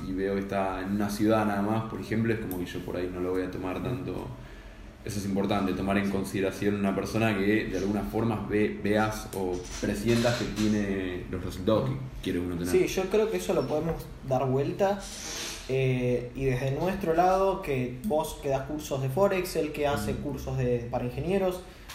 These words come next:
Speaker 2: yo que ahora estoy comenzando a,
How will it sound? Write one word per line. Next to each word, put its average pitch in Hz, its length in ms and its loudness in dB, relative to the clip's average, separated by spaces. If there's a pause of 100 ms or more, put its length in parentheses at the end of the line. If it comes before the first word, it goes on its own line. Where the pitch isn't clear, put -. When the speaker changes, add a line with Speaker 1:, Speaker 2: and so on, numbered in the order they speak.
(300)
Speaker 2:
yo 220 380 6
que 180 140 4
ahora 165 320 6
estoy 165 480 4
comenzando 156 800 4
a, 131 300 2